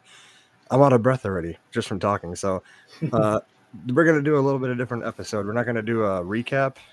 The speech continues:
Speaker 1: We thought it'd be cool to just talk about how we all got into wrestling. I got a couple top five lists that I'm gonna spring on you guys, no notes, see what you guys think. And then we'll do the pay-per-view game, and then we'll go from there. So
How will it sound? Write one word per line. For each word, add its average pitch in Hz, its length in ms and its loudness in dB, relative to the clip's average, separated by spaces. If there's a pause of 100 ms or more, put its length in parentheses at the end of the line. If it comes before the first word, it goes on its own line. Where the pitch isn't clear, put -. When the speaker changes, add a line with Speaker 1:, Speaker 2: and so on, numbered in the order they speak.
(140)
Speaker 1:
We 131 100 -4
thought 127 140 2
it'd 120 120 2
be 113 120 0
cool 120 180 -4
to 113 60 -2
just 107 180 -8
talk 107 140 -2
about 104 160 -2
how 101 100 -4
we 101 140 -2
all 107 140 2
got 107 140 0
into 104 160 -4
wrestling. 107 560 -6 (600)
I - 100 0
got 117 120 4
a 110 60 2
couple 117 300 0
top 104 320 -2
five 117 360 0
lists 120 340 -2
that 110 160 -2
I'm 101 100 -2
gonna 107 180 -4
spring 113 360 -4
on 113 100 -4
you 110 160 -4
guys, 107 340 -2
no 98 200 -4
notes, 98 560 -6 (120)
see - 180 -6
what 101 180 -4
you 95 80 -6
guys 92 260 -4
think. 104 380 -6 (200)
And 110 100 -6
then 110 100 0
we'll 110 100 0
do 110 100 0
the 95 80 -4
pay-per-view 117 500 -2
game, 110 320 -4
and 98 100 -6
then 90 240 -8 (1160)
we'll 98 120 -2
go 104 140 2
from 95 200 -6
there. 95 220 -4
So 85 380 -6